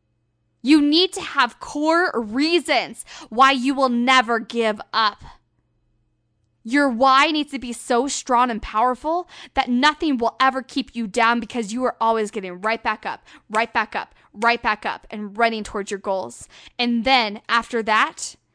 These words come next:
you need to have a high vibe tribe. So this was something that, to be honest, I really felt like I was missing lately. And I've been telling myself,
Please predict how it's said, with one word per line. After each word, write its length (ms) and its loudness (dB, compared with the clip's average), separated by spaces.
you 140 -2
need 160 0
to 60 -2
have 240 0
a 120 -10
high 140 0
vibe 260 -4
tribe. 400 -6
So 340 2
this 320 -2
was 160 2
something 480 0
that, 460 4
to 100 -2
be 160 0
honest, 540 0
I 180 4
really 400 -2
felt 240 -4
like 220 -4
I 100 0
was 200 -6
missing 480 -4
lately. 460 -8
And 320 2
I've 140 0
been 100 0
telling 360 0
myself, 440 0